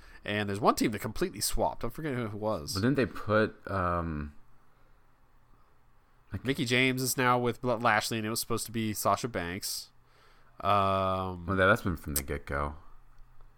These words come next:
Speaker 1: Bobby Roode got put with, no, it wasn't. It's supposed to be Sasha Banks.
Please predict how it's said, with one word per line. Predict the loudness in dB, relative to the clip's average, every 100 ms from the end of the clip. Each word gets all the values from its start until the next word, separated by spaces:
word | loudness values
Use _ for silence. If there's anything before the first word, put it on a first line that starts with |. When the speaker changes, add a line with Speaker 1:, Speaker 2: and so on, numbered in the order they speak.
| -20 -20 -20 -20 -20 -20 -12 2
Speaker 1:
Bobby | 4 4
Roode | 4 2 4
got | 4 8
put | 8 6
with, | 2 0
no, | 6 6
it | 8
wasn't. | 4 4 -8 -12
It's | -10
supposed | -2 0 0
to |
be | 2
Sasha | 2 2
Banks. | 0 -2 -2 -8 -12